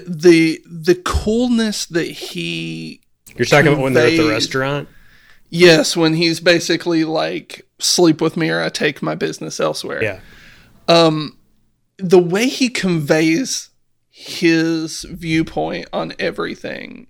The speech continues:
Speaker 1: in this calm, cool, and <laughs> collected manner, you're just like, "What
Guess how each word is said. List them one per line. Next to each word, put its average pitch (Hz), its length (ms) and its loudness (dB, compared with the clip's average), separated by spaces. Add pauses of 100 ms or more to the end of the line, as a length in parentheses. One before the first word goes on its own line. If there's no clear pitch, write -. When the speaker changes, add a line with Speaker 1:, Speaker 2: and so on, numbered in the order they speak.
Speaker 1:
in 170 160 -8
this 175 160 -8
calm, 165 560 -2
cool, 160 420 -2
and 233 120 -2
<laughs> - 0 -
collected - 580 0
manner, 160 440 -6
you're 156 220 -8
just 165 340 -10
like, 147 360 -10 (960)
"What 233 180 -20